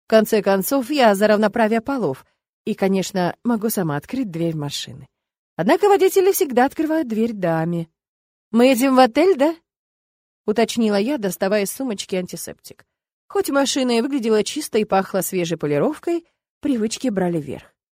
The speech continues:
«За город, в дом. Документы нужно подписать срочно, а потом уже доставлю тебя в отель». Хотела возразить что-то насчёт подозрительной поездки за город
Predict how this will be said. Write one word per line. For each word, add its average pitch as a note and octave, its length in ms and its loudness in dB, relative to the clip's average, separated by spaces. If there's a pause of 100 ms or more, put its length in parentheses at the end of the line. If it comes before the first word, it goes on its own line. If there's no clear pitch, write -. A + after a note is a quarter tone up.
(400)
«За B3 260 8
город, D#3+ 380 0
в A3 80 4
дом. G3 300 4 (240)
Документы C4 580 4
нужно F#3 280 0
подписать F3 440 -4
срочно, D3+ 440 -2
а E3 40 2
потом A3+ 340 4
уже A3 140 2
доставлю A3 440 2
тебя F#3+ 240 0
в F3 40 0
отель». B2 360 -4 (600)
Хотела G#3 360 -2
возразить F#3+ 500 -2
что-то F#3 260 -6
насчёт F#3 340 -4
подозрительной F#3+ 640 -2
поездки G3 540 -4
за G3+ 200 0
город E3 360 -2